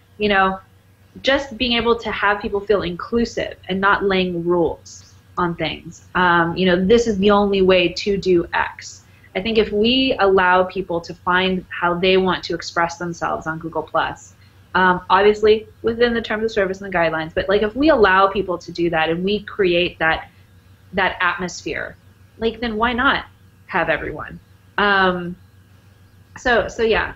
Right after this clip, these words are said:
I don't, I, I think that sometimes the community of Google Plus can feel very small 'cause we only talk to the same people over and over and over again. There are tons of people on Google Plus who might just not be a power user,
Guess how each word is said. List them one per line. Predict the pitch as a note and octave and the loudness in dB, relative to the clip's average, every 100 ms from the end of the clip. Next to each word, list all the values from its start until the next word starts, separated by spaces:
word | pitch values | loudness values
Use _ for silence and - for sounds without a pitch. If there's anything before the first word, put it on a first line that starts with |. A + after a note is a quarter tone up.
| - | -6
I | G#3+ | -2
don't, | A#3 A3 - - | 0 0 -4 -4
I, | A3 A3 - | -4 -4 -6
I | A3+ | -2
think | D#4 D#4+ | -4 -2
that | C4+ A3 - _ - | -2 -2 -4 _ -20
sometimes | - C4+ C#4 C#4 B3 A#3+ G#3 | -6 -2 0 0 -2 -2 -2
the | G#3 | -2
community | G#3 A3 G3+ G#3+ A#3 A#3+ | -2 -6 -4 -2 0 0
of | |
Google | G3+ G#3 G3+ G3+ _ | 0 0 0 -2 _
Plus | - G#3 G#3 | -2 -2 -2
can | A3 G3+ | -8 -2
feel | G#3 F#3 | 0 2
very | F3+ F#3+ | 4 2
small | F#3 - G#3+ - | 0 0 0 0
'cause | G3 | -2
we | F#3 F#3+ | 0 0
only | G3 F#3 | 0 -4
talk | - F4 E4 | -4 -4 -4
to | - | -2
the | F#3 | 0
same | F#3 G#3+ G3+ F#3+ | 0 0 0 0
people | F#3+ G#3+ F#3+ F3+ | -4 0 2 2
over | F#3 F#3+ F#3 F3+ | 4 4 4 2
and | F3 | 0
over | - F3 E3 | 0 0 0
and | D#3 | 0
over | D3+ E3+ E3+ | 0 0 0
again. | D#3+ C3 - _ - _ - | -2 -8 -12 _ -20 _ -8
There | F#3+ A#3 B3+ | -2 2 2
are | G3 G3 F#3 F#3+ | 4 4 4 0
tons | - - - C4 C4+ C4 | -8 -14 0 2 4 2
of | G#3+ - | -2 -4
people | C4+ C4 F#3 | -10 -4 0
on | E3 E3+ | 0 0
Google | F3 - | -6 -8
Plus | - C#4+ B3 E3 - - - - | -6 -2 0 0 -6 -18 -20 -8
who | B3 G#3 | -4 0
might | G#3+ B3 A3 | 0 -2 -2
just | A#3+ A#3 | -2 0
not | G#3 F3+ F#3 | 0 -2 -2
be | G#3 A3 G3 F3+ - _ _ - | -4 0 2 2 -2 _ _ -10
a | F#3 | -8
power | - G#3+ G3+ G3 | -2 2 4 4
user, | E3+ D3 - - | 0 -4 -8 -14